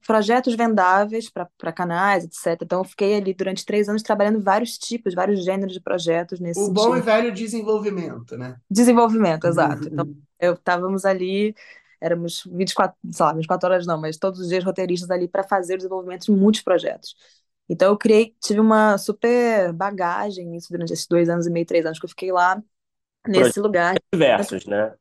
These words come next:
Speaker 3: Projetos de mais gê-, diversos gêneros e formatos.
Speaker 1: Gê-, sim. O, o, a, a Zola tinha muito lugar do policial, né? Suspense, drama, policial, suspense, tinha muito por aí, mas tinham várias comédias, enfim, é, outros gêneros também mais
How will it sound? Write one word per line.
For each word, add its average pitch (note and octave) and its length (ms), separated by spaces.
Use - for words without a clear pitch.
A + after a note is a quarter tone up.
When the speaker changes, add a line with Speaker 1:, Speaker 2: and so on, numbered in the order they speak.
Speaker 3:
Projetos G#2 480
de G#2+ 80
mais A#2 320
gê-, G#2+ 240
diversos G2 400
gêneros G#2 540
e F#2+ 80
formatos. A#2 760
Speaker 1:
Gê-, - 80
sim. G#3 400
O, B3 360
o, - 60
a, A#3+ 240
a G#3+ 40
Zola B3+ 220
tinha C4 200
muito C#4 220
lugar A3 320
do G#3 100
policial, G#3+ 920
né? G3+ 260
Suspense, G3+ 680
drama, G3 520
policial, F#3 400
suspense, G#3 600
tinha F#3+ 140
muito F#3 160
por G3 120
aí, G3 300
mas G3+ 340
tinham G3 380
várias F#3 260
comédias, F3+ 960
enfim, D#3+ 600
é, E3 280
outros E3+ 340
gêneros E3+ 320
também E3 360
mais E3 460